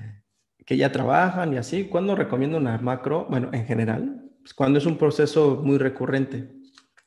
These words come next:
y, y requieres automatizar algunas, algunas cosas,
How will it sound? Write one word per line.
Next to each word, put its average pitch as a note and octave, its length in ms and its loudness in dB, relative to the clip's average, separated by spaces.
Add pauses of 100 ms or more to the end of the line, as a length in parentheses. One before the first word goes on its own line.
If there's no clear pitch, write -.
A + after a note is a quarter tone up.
y, - 260 -8
y - 20 0
requieres A#2+ 540 -2
automatizar A#2 720 -8
algunas, A2+ 640 -4
algunas A#2 380 -4
cosas, C3 520 -8